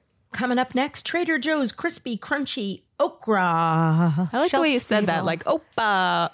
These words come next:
Speaker 1: Like
Speaker 2: okra.
Speaker 1: Okra Winfrey. No, it's okra. All right. I, the reason why I picked this bag up is twofold. One, I thought okra is not something that you think about as a snack.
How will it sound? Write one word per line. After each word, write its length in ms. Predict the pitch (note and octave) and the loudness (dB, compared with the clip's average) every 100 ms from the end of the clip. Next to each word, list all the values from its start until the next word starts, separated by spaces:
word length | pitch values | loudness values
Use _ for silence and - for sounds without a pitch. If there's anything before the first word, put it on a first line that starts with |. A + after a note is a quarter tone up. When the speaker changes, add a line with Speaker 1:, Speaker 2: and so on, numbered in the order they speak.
| F#3+ | 0
Speaker 1:
Like 180 | F3+ | 0
Speaker 2:
okra. 440 | F3+ G#3 F3+ E3 D#3+ | 2 2 2 2 2
Speaker 1:
Okra 420 | D#4 - C#4+ C#4+ C4+ | 0 -2 0 2 2
Winfrey. 640 | A#3+ A3 A3 G3+ - F#3 E3+ | 2 2 2 0 0 0 2
No, 100 | F3 | 0
it's 120 | F3+ - | 0 -2
okra. 440 | G4+ F#4+ B3 A#3 G#3+ | -2 0 0 2 2
All 40 | G3+ | 2
right. 200 | F#3 F3+ _ | 0 -4 _
I, 120 | B3 B3 _ - | -4 -4 _ -6
the 140 | G#3 | -2
reason 340 | B3 E4 F#4 D#4 | 0 0 0 2
why 160 | A3+ | 2
I 40 | F#3 | 2
picked 320 | - A3 - | 0 -4 -2
this 140 | G3 | -4
bag 280 | - E3+ D#3+ | -2 -2 -2
up 120 | D#3 - - | -4 -8 -18
is 120 | - | -14
twofold. 460 | - C#4+ - - - - - - - | -4 -2 -2 -6 -8 -20 -20 -20 -16
One, 720 | G#3 G#3+ D4 D#4+ F3 E3+ F#3+ - - - - - - - | -8 -2 2 2 2 0 -2 -6 -18 -20 -20 -20 -20 -6
I 80 | G#3+ | -4
thought 340 | G#3+ A3 - _ _ _ _ _ - - - _ - | 0 -2 -2 _ _ _ _ _ -20 -20 -20 _ -4
okra 400 | A3 - F#3+ - | -4 0 -2 0
is 200 | F#3 E3+ | 0 4
not 260 | F3+ F3 - | 4 2 0
something 320 | F#3 E3+ F3+ | -2 -2 -2
that 160 | E3+ - | -2 -4
you 100 | F3+ | -4
think 200 | F3+ E3+ | -2 -2
about 280 | E3 D#3+ - | -2 -4 -4
as 160 | D#3+ | -6
a 60 | D#3 | -4
snack. 480 | - D#3+ B2+ - | -6 -8 -8 -12